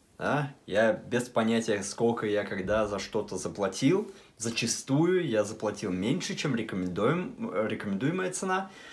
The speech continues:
но иногда заплатил столько, сколько нужно было.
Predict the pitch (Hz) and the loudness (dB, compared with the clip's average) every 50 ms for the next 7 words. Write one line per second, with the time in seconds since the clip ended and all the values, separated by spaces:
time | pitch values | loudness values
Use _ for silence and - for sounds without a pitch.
0 | - - - - _ - 104 104 110 123 156 170 165 - - - - 113 107 98 | -20 -20 -20 -18 _ -6 0 4 4 6 6 6 4 2 -2 -4 -2 -2 0 2
1 | 92 101 104 113 123 131 - - - - - 92 90 95 104 95 - - 127 120 | 4 4 4 4 2 0 -4 -10 -16 -14 -10 -8 -4 -2 -2 -2 -2 -2 -4 -4
2 | - - 113 107 - - - - - - - 101 113 117 117 - 104 90 78 73 | -2 -2 -4 -4 -4 -4 -6 -6 -6 -4 -2 0 2 2 2 0 -2 -4 -4 -6
3 | - - | -6 -8